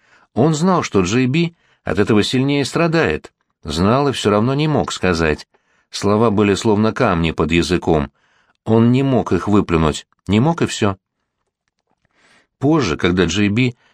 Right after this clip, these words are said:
каждую ночь звонил ему из реабилитационной клиники и педантично нудил о том, как стал другим человеком, как понял, что ни на кого не может рассчитывать, кроме самого себя, и он, Джуд, тоже должен понять,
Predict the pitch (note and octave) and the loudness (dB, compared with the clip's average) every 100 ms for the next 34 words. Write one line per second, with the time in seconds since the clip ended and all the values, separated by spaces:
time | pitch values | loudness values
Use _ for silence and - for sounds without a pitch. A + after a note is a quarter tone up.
0 | _ - C3+ A#2 C3+ C3 F#2+ F2 A2 A#2+ | _ -2 0 2 0 2 0 2 2 2
1 | G2+ F#2+ F#2+ F2+ - G2+ F2+ G2+ G2 G2+ | 0 0 0 -2 -2 0 2 2 2 0
2 | G2+ F#2 B2+ G2+ G2 G2 C3+ B2 D2 D#2+ | -2 -4 0 0 0 -2 0 0 0 -2
3 | C2+ - _ _ - D#2+ D#2 E2+ E2+ E2+ | -4 -6 _ _ -6 -2 0 0 0 0
4 | A2 G2+ F2+ E2 D#2+ E2+ E2+ A2 G2+ - | 0 0 0 0 2 2 2 0 -2 -4
5 | _ _ - D#2 - F#2 E2 E2 E2+ D#2+ | _ _ -6 -4 0 0 2 2 2 0
6 | - D#2+ D#2+ G2 G#2+ F#2 - _ _ _ | 0 0 2 0 -2 -6 -6 _ _ _
7 | _ - A#2 E3 D#3 C#3 - C#3+ D3 D3 | _ -4 -2 0 2 0 -2 0 0 0
8 | C#3+ D3+ C3 F#2+ G2+ G2+ G2 A2 A2 - | 0 0 0 0 2 0 0 0 -2 -2
9 | C#3+ A2 E2+ D#2 F#2 G2+ F2+ - F#2+ F#2+ | -2 2 2 0 0 2 2 0 0 2
10 | G2 - B2 C#3 D#3 - _ _ _ _ | 0 -2 -2 0 -2 -6 _ _ _ _
11 | - A#2 F#3 E3 C3+ F3+ E3+ _ _ _ | -2 0 2 0 0 -2 -2 _ _ _
12 | D#3+ D3+ B2+ B2 B2+ G#2+ G2+ B2+ B2+ A2 | 0 2 2 2 2 2 0 0 0 -2
13 | F#2 | -4